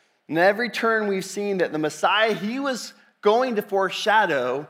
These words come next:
is greater than he was. So when our hopes cling to, I admit, Moses,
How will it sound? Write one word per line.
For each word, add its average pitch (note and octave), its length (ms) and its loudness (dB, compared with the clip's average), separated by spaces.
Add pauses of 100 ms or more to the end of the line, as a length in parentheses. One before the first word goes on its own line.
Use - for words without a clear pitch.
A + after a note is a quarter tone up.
(160)
is C3+ 140 -14
greater D3+ 500 -2 (1000)
than E3 120 -4
he A3+ 140 -6
was. - 420 -8 (320)
So F#3 220 -2
when F3 100 2
our G3+ 220 6
hopes - 580 -2 (540)
cling G3+ 320 -2
to, - 240 -18 (1200)
I E3 120 4
admit, F#3 440 2
Moses, A3+ 800 2